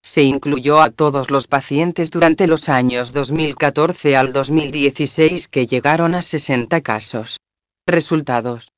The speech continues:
el setenta y cinco por ciento de las quemaduras fueron causadas por líquidos calientes,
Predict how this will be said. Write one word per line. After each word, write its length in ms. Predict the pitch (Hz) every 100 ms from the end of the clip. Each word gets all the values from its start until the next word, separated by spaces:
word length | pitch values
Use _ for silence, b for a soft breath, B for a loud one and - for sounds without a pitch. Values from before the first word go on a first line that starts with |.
| _ _ 175
el 120 | 160
setenta 460 | 156 139 139 131
y 80 | 123
cinco 420 | - 143 151 226
por 140 | 151 143
ciento 480 | - 165 147 139 135
de 100 | 139
las 220 | 135 -
quemaduras 600 | 151 147 143 170 139 -
fueron 400 | 170 156 113 113
causadas 760 | - 139 127 - 156 170 180 -
por 200 | 135 135
líquidos 440 | 160 175 170 -
calientes, 720 | 160 139 180 190 233 226 -